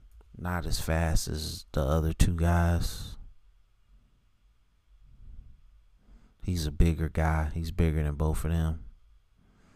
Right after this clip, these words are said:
Height-wise. Oh, he ran a four five two. Okay.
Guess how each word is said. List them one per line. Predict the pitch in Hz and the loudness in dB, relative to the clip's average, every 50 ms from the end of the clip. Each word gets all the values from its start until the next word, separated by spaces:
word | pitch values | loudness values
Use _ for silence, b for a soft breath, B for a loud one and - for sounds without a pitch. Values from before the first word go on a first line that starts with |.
| b b b b b b - _ _ - - | b b b b b b -20 _ _ -6 -4
Height-wise. | - - 90 85 80 78 57 58 82 85 85 85 87 87 90 87 - - - - - - - - _ - - - _ _ _ _ b b b b b b b b b b b b b b b b - | 0 2 4 4 4 2 0 0 0 0 2 2 2 2 0 0 -2 -4 -6 -12 -16 -20 -20 -20 _ -20 -20 -20 _ _ _ _ b b b b b b b b b b b b b b b b -6
Oh, | - 92 87 | -2 0 2
he | 85 92 - | 2 4 4
ran | - 127 104 90 87 | 6 6 6 6 4
a | 92 | 4
four | - - - 101 104 107 | 2 4 4 6 6 6
five | - - 104 107 107 107 - - | 6 4 2 4 4 0 4 8
two. | - - 151 123 95 | 8 8 8 8 6
Okay. | 92 120 123 - 117 110 117 123 123 | 4 4 4 2 0 0 2 0 0